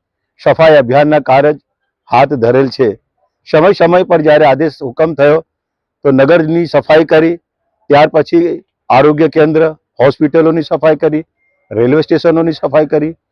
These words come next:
અને અત્યારે જ્યારે ભારતને આઝાદ થયાને પંચોતેર વર્ષ થયા તો ભારત સરકારે આઝાદી કા અમૃત મહોત્સવનું આયોજન કર્યું અને ભારત સરકારે જોયું કે જલ એ જ જીવન છે, પરંતુ આજે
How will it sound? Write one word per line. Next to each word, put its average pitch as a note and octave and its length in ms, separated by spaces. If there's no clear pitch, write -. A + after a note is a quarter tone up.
અને E3+ 140
અત્યારે E3+ 520
જ્યારે D#3 220
ભારતને E3 680
આઝાદ C3 380
થયાને D#3 300
પંચોતેર D3+ 540
વર્ષ D3 180
થયા C3+ 240
તો D#3+ 60
ભારત C#3+ 280
સરકારે F3 440
આઝાદી D#3 400
કા F3 140
અમૃત D#3+ 380
મહોત્સવનું D#3 580
આયોજન C#3+ 320
કર્યું F3+ 360
અને F#3+ 320
ભારત D3+ 300
સરકારે E3+ 400
જોયું D3 360
કે E3+ 80
જલ F3 420
એ G3+ 160
જ F3+ 140
જીવન E3+ 300
છે, E3+ 120
પરંતુ E3 560
આજે F3+ 500